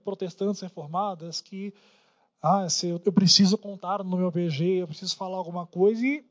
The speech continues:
muitas vezes a gente se perde pelo lado do excesso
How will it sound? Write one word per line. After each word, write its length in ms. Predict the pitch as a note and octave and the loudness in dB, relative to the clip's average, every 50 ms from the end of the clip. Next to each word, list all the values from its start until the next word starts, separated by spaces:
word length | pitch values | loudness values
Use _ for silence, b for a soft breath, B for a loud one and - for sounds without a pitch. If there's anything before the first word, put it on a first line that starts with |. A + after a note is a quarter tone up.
| _ - | _ -14
muitas 320 | A3+ A3+ B3 C#4 B3+ A3+ | -12 -6 -2 -2 -2 0
vezes 140 | A#3 B3+ C4 | 0 0 0
a 60 | A#3+ | 0
gente 200 | A#3 C4+ B3+ - | 0 -2 -4 -4
se 120 | - C#4+ | -4 -4
perde 600 | A#3 - A3 G#3 G3 F3 E3 D#3+ D3 C#3+ D#3 D3+ b b b b b b b b b b b b _ _ _ _ _ _ | 0 2 2 2 2 0 -2 -6 -8 -8 -8 -8 b b b b b b b b b b b b _ _ _ _ _ _
pelo 200 | - D#4 D4 C#4+ | -2 -2 2 2
lado 200 | B3 G#3+ F#3+ F3+ | 2 2 2 0
do 160 | F3 F#3 G#3 | 2 4 4
excesso 800 | A#3 A3+ - - - B3 C#4+ D4 - - - - - - - | 4 4 2 2 4 2 2 2 0 -4 -4 -6 -6 -8 -12